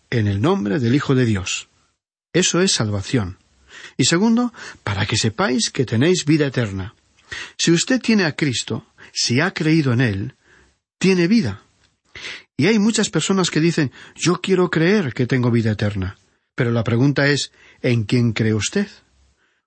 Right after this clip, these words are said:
O sea que reiteramos que la pregunta no es, "¿Qué es lo que cree usted?", sino más bien,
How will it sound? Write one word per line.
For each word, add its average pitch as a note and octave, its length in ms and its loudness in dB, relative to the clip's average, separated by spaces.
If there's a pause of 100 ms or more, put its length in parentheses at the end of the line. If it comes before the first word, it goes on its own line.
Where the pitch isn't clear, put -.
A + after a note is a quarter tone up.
(160)
O C3+ 100 0
sea F3+ 240 0
que D3+ 180 0
reiteramos D3 640 0
que E3 100 0
la C#3+ 140 0
pregunta F#3 480 2
no F3+ 160 2
es, F3+ 180 0 (420)
"¿Qué G3 320 4
es F#3 100 0
lo F3+ 140 2
que D#3 140 0
cree E3 240 4
usted?", D3 340 0 (440)
sino C3 240 0
más D3+ 180 0
bien, E3+ 240 2